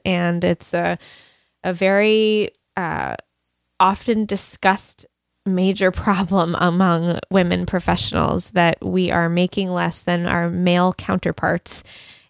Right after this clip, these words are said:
And why is that happening? And why in twenty fourteen is it still happening?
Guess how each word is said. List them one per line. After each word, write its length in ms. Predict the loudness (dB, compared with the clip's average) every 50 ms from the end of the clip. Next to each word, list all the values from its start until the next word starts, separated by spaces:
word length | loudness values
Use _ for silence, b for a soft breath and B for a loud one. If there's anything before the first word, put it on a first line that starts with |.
| B 0
And 760 | 2 4 4 6 4 4 4 2 2 0 -2 -4 -6 -8 -14 -18 _ _ -6
why 320 | -4 0 2 2 4 4
is 160 | 4 2 2 0
that 160 | -2 -2 -2
happening? 580 | 0 0 0 0 0 0 0 0 0 0 -2
And 220 | -2 -2 0 0 2
why 320 | 2 4 4 4 4 4
in 400 | 4 4 4 2 2 0 0 -2
twenty 280 | -4 -2 -2 0 0 0
fourteen 760 | -2 0 -2 -2 -2 -2 -2 -2 0 0 2 0 0 0 -2
is 260 | -4 -4 -4 -6 -6
it 100 | -6 -10
still 440 | -8 -8 -6 -2 2 2 2 2 2
happening? 640 | 0 -2 -4 -4 -4 -4 -2 -2 0 0 -2 -4